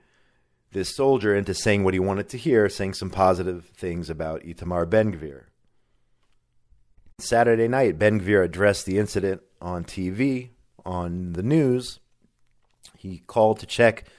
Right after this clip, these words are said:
if the members of the extreme left did not provoke and harm the soldiers before the cameras started rolling, or before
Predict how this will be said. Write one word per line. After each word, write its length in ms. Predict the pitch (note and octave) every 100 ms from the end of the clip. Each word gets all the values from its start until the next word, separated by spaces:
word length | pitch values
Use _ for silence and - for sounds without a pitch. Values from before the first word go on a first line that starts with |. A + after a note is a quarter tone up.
| _ _ _
if 100 | F2
the 80 | F#2+
members 420 | G2 A#2+ B2 A2+
of 120 | G#2+
the 100 | F2+
extreme 380 | F2 - - A2
left 300 | G#2 G#2 -
did 100 | F2+
not 240 | G#2+ A#2+ -
provoke 420 | A#2 G2 G2+ G2
and 120 | E2+
harm 260 | F2 F#2 F#2
the 80 |
soldiers 500 | F2 G2 F#2+ F2+ F#2+
before 680 | E2 F#2+ - F3 F3 G#2 E2 _ _ _ _ _ _ -
the 80 |
cameras 520 | E2+ G2 F#2+ F#2 E2+ -
started 380 | F#2 F2 D#2
rolling, 400 | E2 F#2 D#2+ C2+ D#2+
or 80 |
before 640 | E2+ F2 - C3+ A2 F#2 E2+